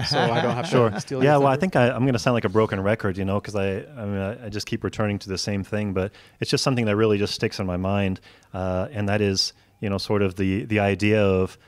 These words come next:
Speaker 2: um, what is, what is sufficient and, and, and understanding that you, not, it doesn't always have to cost a lot of money to be,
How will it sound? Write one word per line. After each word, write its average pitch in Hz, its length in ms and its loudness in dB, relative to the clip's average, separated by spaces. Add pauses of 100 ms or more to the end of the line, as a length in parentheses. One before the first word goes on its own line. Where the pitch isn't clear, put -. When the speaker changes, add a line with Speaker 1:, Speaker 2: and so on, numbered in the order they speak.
(240)
Speaker 2:
um, 90 420 -6 (200)
what 104 160 2
is, - 200 -2
what 107 220 0
is 104 100 -2
sufficient 101 680 -4
and, 92 220 -4 (320)
and, 98 340 -10
and 104 140 -6
understanding 104 520 -6
that 98 180 -6
you, 139 220 -12
not, 139 200 -8
it 123 60 -10
doesn't 160 200 -4
always 160 180 -2
have 127 100 -6
to 113 80 -6
cost - 300 -4
a 110 40 -2
lot 101 160 0
of 92 40 -2
money 95 400 -2 (260)
to 104 100 -6
be, 101 440 -2